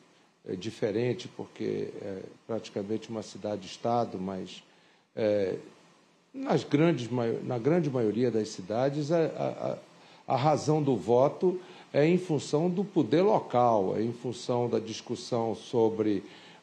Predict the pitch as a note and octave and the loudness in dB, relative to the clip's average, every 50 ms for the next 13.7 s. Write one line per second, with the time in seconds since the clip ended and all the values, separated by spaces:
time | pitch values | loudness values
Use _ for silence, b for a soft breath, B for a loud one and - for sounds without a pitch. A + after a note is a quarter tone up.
0 | _ A#2 G#2+ - - A#2+ - - - B2+ A#2 A#2 A#2 F#2+ F2 G#2 G2+ F#2+ G#2 A#2 | _ -4 -4 -4 -4 -6 -6 0 0 0 2 2 0 -2 -2 -2 0 0 2 2
1 | B2 A#2+ A#2+ G#2+ G#2 G2+ G2+ - G#2+ G#2 F#2+ - - - B2+ A2 F#2+ - - - | 4 4 2 2 2 0 -2 -2 -6 -6 -6 -6 -2 0 0 0 0 -4 -8 -4
2 | - A#2+ G#2+ G#2 G2 - - - - B2 B2+ B2 G2+ A2+ G#2 F#2+ G2+ G2+ G2 - | -2 0 0 0 -2 -2 -6 -6 -2 0 0 2 0 -2 -2 -2 -4 -8 -2 0
3 | B2+ B2 A2 - A2 F#2 - - - B2+ C3 C3+ A#2 A2 A#2 A2+ - - A2+ A2 | 0 0 0 -2 -4 -6 -6 -6 -2 0 0 0 0 -2 -2 -4 -2 -2 -2 -2
4 | G2+ B B B B B B B B - - G#2+ - - C3+ A#2 A#2+ C3+ C#3 B2 | -2 B B B B B B B B -4 -4 -4 0 2 2 4 6 4 4 2
5 | - A2+ - - - D3+ D3 D3 C3 A#2+ B2 A#2+ B2 - B2 A2+ A2+ A2+ A#2 A2 | 0 -6 -8 -4 0 4 4 4 4 2 -2 -2 -2 -2 -2 0 2 0 0 0
6 | A2+ B2+ B2 - C3 G#2+ G2 - - - C#3 C3 C3 C3 B2+ B2 A#2 A#2+ B B | -2 -4 -2 -2 -4 -4 -4 -8 -4 0 2 2 4 4 2 2 0 -2 B B
7 | B B B B - D#3 D3 D3+ - D3+ D3 B2+ - - - C#3+ C3+ C#3+ D3+ C#3+ | B B B B 0 0 0 0 0 0 0 0 0 0 0 2 4 4 4 2
8 | D3 - - D3+ C3+ A#2 A2+ C#3 D#3+ E3+ F3 F3 E3+ D#3 - - B B B B | 0 0 2 2 4 4 4 4 4 6 6 4 4 2 0 -4 B B B B
9 | - - C3 C#3+ E3 E3+ E3 - - D3+ C#3+ C#3+ C3 A2 G2+ F2 - - - - | -2 2 4 6 6 6 4 2 2 4 6 6 6 4 2 0 -2 -8 -12 -16
10 | B B B B - - - C3+ C3+ D3 D3+ C#3+ B2 A2 A#2 A#2 - B2+ B2+ B2 | B B B B -18 -4 0 2 4 4 4 4 2 0 -4 -6 -6 -6 -6 -6
11 | - - B2+ - - - D#3 D3 D#3 E3 E3+ E3+ E3 - - B B B B B | -4 -4 -4 -4 -2 -2 0 2 4 4 4 2 2 -2 -8 B B B B B
12 | B B - C3 B2+ - - - C#3 C3 C3 E3 F3 - - - C#3+ A#2+ - - | B B 2 2 2 2 2 0 2 2 4 2 0 0 -2 -2 -2 -2 -2 -6
13 | - - D#3+ F3 E3+ D#3+ F3 F3 F3+ F#3+ E3+ E3+ E3 - | 0 4 6 6 6 6 2 2 2 2 2 2 2 0